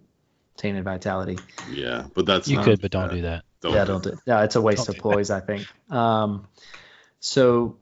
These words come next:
Speaker 1: so then the, the last one that we have, and Trace, I'm gonna let you pronounce this, 'cause I think you do it the best.
Speaker 3: <laughs> This is Scathael or
Speaker 1: No.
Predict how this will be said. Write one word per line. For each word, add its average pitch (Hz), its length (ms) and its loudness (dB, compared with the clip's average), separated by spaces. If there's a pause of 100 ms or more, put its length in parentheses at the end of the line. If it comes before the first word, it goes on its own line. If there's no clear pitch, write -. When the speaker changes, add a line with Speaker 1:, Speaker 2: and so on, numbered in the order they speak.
(300)
Speaker 1:
so - 160 -2
then 127 200 2
the, 120 120 0
the 120 180 -4
last 120 300 0
one 135 120 0
that 120 80 -4
we 120 100 -2
have, 110 160 0
and 107 160 -2
Trace, 117 240 -2
I'm 110 100 0
gonna 107 100 -2
let 107 140 -4
you 104 120 -6
pronounce 98 340 -6
this, 117 220 -10
'cause 110 380 -10
I 113 120 -8
think 107 180 -8
you 104 80 -8
do 113 100 -6
it 113 60 -8
the - 80 -8
best. - 380 -6 (680)
Speaker 3:
<laughs> - 540 2 (480)
This 110 220 -8
is 90 360 -4 (100)
Scathael 135 1000 0 (140)
or 87 280 -6
Speaker 1:
No. 107 360 0